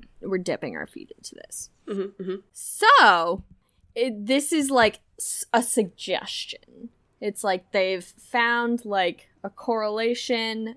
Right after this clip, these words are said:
Speaker 1: between some data, and now they're like, "Maybe this is a thing we should look into."
Speaker 2: Okay.
Speaker 1: Which is the metabolic differences, um, which suggests that men and women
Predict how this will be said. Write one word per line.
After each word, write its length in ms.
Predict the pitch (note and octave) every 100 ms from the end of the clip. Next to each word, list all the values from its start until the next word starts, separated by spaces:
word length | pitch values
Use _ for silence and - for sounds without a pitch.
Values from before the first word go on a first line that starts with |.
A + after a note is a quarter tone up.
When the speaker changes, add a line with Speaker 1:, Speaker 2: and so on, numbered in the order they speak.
| _
Speaker 1:
between 360 | F#3+ - F3+
some 200 | F3+ F#3
data, 580 | F3+ F#3+ F#3 F#3 F#3 F3+
and 160 | - F#3+
now 180 | G#3 G#3
they're 180 | G#3+ G#3+
like, 240 | A3 A3+ -
"Maybe 300 | C4 C4 C4+
this 260 | C4 C4 B3+
is 140 | B3
a 60 | B3+
thing 240 | C4+ B3
we 100 | B3+
should 240 | B3+ B3+ A#3+
look 200 | A#3 C4+
into." 420 | C#4 - - - _ -
Speaker 2:
Okay. 200 | - D#3
Speaker 1:
Which 240 | D#3 G3+ G#3
is 260 | F#3 E3+
the 140 | - F#3
metabolic 640 | F3+ D#3 B2+ G#2+ F#2+ -
differences, 680 | - - - - D2+ A#3 - _ _ _ _ - -
um, 520 | G3+ G3 F#3 F3 F3 -
which 480 | G3 G3 F3+ - -
suggests 840 | G3+ F#3+ F#3 E3+ - - - -
that 460 | - F3 D#3 D3 C3
men 200 | E3 D#3+
and 160 | E3 D#3+
women 420 | D#3 D3+ D3+